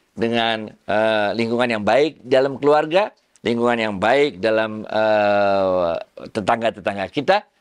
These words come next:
insya Allah anak kita, eh, bisa menghindarkan diri dari hal-hal yang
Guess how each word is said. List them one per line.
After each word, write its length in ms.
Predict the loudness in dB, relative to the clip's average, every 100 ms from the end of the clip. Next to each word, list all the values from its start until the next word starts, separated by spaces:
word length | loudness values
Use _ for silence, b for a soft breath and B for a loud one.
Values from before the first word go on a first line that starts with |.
| _
insya 260 | -6 -2 -2
Allah 240 | 0 -2
anak 160 | -2 -8 -8
kita, 380 | -2 -2 -2 _ _ _ -6
eh, 300 | -4 -2 -4
bisa 380 | -6 -6 -2 -2
menghindarkan 640 | -2 -8 -2 -2 -2 -6 -4
diri 360 | -2 -2 -4 _ _
dari 240 | -2 -2 -2
hal-hal 560 | -2 -2 -2 -2 -2 -2
yang 200 | -2 -4